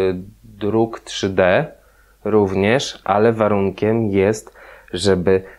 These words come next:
projekty były wykonane przez was. Pierwszego czerwca na stronie, y, Milion Pomysłów na Minutę będzie zrobiona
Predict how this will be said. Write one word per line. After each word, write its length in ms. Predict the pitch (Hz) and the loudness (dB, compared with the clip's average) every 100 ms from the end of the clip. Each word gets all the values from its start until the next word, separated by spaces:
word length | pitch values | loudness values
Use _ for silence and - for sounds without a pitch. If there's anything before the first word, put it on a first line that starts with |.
| _ | _
projekty 520 | - 117 110 107 - 98 | -2 2 4 2 -2 -4
były 280 | 98 98 | 0 0
wykonane 480 | 95 92 101 95 95 | 0 -2 -2 -2 -2
przez 340 | 90 - 85 82 | -6 -6 -6 -6
was. 340 | - - _ _ _ _ _ _ | -18 -20 _ _ _ _ _ _
Pierwszego 460 | 107 - 147 131 | -6 0 2 2
czerwca 540 | 123 113 110 - 117 113 - _ - - _ | 2 0 0 -2 -2 -2 -12 _ -20 -20 _
na 140 | 113 | -2
stronie, 680 | 120 - 117 113 110 104 101 _ _ _ _ _ - | -2 0 2 4 2 0 -4 _ _ _ _ _ -10
y, 40 | 104 104 101 104 104 110 | -4 0 2 2 2 2
Milion 320 | 117 113 107 | 4 4 2
Pomysłów 480 | 101 104 104 - - | 0 -2 -2 -4 -4
na 100 | 101 | -2
Minutę 440 | 101 123 123 107 101 - | 2 0 0 -4 -4 -12
będzie 560 | 104 117 113 107 101 98 - | -4 -2 -2 0 -2 -2 -10
zrobiona 680 | 98 98 95 95 92 85 - | -10 -6 -4 -4 -4 -6 -10